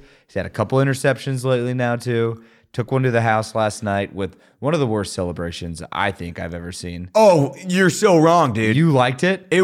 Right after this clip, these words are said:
Speaker 2: I loved his celebration.
Speaker 1: Cringe. It was cringe.
Speaker 2: No way, dude.
Speaker 1: It was
Speaker 2: I loved
Speaker 1: cringe.
Speaker 2: it.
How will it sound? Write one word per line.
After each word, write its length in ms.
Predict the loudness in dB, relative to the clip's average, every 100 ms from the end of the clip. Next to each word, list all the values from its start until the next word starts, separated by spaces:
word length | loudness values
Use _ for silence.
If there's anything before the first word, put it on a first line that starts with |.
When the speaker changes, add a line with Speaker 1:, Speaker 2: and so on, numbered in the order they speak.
| 2
Speaker 2:
I 100 | 4
loved 480 | 6 6 6 4 4
his 260 | 2 2
celebration. 760 | 2 2 4 4 2 0 -2 -6
Speaker 1:
Cringe. 120 | -6
It 40 | -6
was 120 | -6
cringe. 400 | -2 0 4 6
Speaker 2:
No 220 | 8 8
way, 240 | 8 6
dude. 240 | 4 2 4
Speaker 1:
It 40 |
was 20 |
Speaker 2:
I 60 | 4
loved 340 | 4 6 6
Speaker 1:
cringe. 160 | 2
Speaker 2:
it. 60 | -2